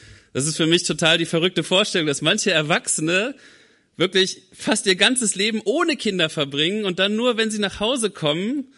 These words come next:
und die Kinder noch jung sind, dann haben sie so ein bisschen diesen Kinderstyle, weißt du? Aber weil sie Vollzeit arbeiten und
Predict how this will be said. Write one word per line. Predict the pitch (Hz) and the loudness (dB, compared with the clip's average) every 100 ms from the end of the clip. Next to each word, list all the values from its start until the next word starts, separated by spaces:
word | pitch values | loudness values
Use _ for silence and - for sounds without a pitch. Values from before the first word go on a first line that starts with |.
| _ | _
und | 139 156 | -6 -4
die | 170 | -4
Kinder | 208 214 | -2 -2
noch | 190 180 | -2 -4
jung | 196 247 262 | -2 0 0
sind, | 147 120 110 - | 0 -2 -2 -4
dann | 170 190 | -2 0
haben | 196 | -2
sie | 190 | -2
so | 175 180 | -2 -2
ein | |
bisschen | 180 - 180 170 | -2 -2 -2 -2
diesen | 165 170 | -4 -4
Kinderstyle, | 196 202 190 143 - 123 110 107 | -2 0 0 0 0 0 2 2
weißt | 113 160 - | 2 0 0
du? | 214 | -2
Aber | 160 165 160 | 0 0 0
weil | 175 | -2
sie | 175 170 | -2 -4
Vollzeit | 190 190 190 180 170 | -4 -4 -2 -4 -4
arbeiten | 170 208 202 202 196 196 175 | -4 -4 -4 -4 -6 -6 -4
und | 160 160 | -6 -8